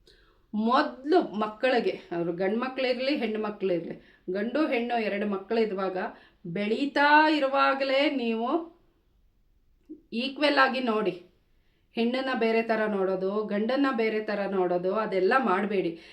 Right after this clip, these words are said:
ನೀವು ಪ್ರೀತಿಯಿಂದ ಎರಡೂ ಒಂದೇ. ಅವಳು ನಿನ್ನ ಅಕ್ಕ, ಇವಳು ನಿನ್ನ ತಂಗಿ, ಅವ್ನು ನಿನ್ನ ತಮ್ಮ, ಇವ್ನು ನಿನ್ನ ಅಕ್ಕ ಅಂತ ನೀವು ಹೇಳ್ಕೊಟ್ಕೊಂಡು, ನಿನ್ನ, ನೀವು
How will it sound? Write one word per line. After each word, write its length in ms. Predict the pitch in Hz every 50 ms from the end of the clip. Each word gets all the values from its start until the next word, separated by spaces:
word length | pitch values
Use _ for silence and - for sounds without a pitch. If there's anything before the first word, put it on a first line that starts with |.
| - _ -
ನೀವು 260 | 226 240 240 254 247
ಪ್ರೀತಿಯಿಂದ 720 | 240 - - 220 233 254 294 302 - 339 320 311 311 269
ಎರಡೂ 440 | 240 226 196 185 202 226 233 277 285
ಒಂದೇ. 360 | 277 247 220 214 214 208 196
ಅವಳು 280 | 196 190 196 220 240 240
ನಿನ್ನ 240 | 233 220 208 202 190
ಅಕ್ಕ, 220 | 190 190 - - 190 - - 175
ಇವಳು 240 | 208 240 254 254
ನಿನ್ನ 200 | 247 233 220 208
ತಂಗಿ, 360 | - 202 190 196 190 185 185 -
ಅವ್ನು 280 | - 208 226 254 262
ನಿನ್ನ 200 | 247 233 220 214
ತಮ್ಮ, 360 | 208 196 196 202 190 170 - -
ಇವ್ನು 200 | 214 233 262 269
ನಿನ್ನ 220 | 262 240 226 214 190
ಅಕ್ಕ 220 | 185 - - - 185 - - - - - - -
ಅಂತ 200 | 190 196 - 220
ನೀವು 260 | 214 214 214 214 208
ಹೇಳ್ಕೊಟ್ಕೊಂಡು, 960 | 214 214 214 214 - 233 226 233 220 226 233 240 254 269 277 277 247 - - - - - -
ನಿನ್ನ, 240 | 208 202 214 233 233 233 226 - - -
ನೀವು 880 | 214 208 208 208 214 214 214 214 214 208 202 202 202 202 202 202 -